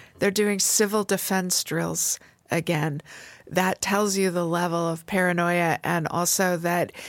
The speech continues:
it may not just be, uh, Syria and Ukraine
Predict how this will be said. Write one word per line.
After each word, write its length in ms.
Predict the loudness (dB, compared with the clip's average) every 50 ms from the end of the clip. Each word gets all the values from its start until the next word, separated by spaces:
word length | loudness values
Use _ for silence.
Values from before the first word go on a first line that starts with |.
| -14 -2
it 180 | 0 0 2 2
may 240 | 2 2 2 2
not 380 | 2 2 2 2 2 0 0 -2
just 420 | -2 0 0 2 2 0 -2 0
be, 420 | 0 0 0 2 2 2 0 0 -2 -6 -16 -16 -18 -20 -20 -20 _ -4 -2
uh, 300 | 0 0 2 0 0 0
Syria 760 | 0 0 0 2 2 4 4 4 4 4 4 4 4 4 2
and 120 | 2 0 0
Ukraine 960 | 2 2 2 0 0 -2 0 2 2 2 2 2 0 0 0 0 0 -2 -2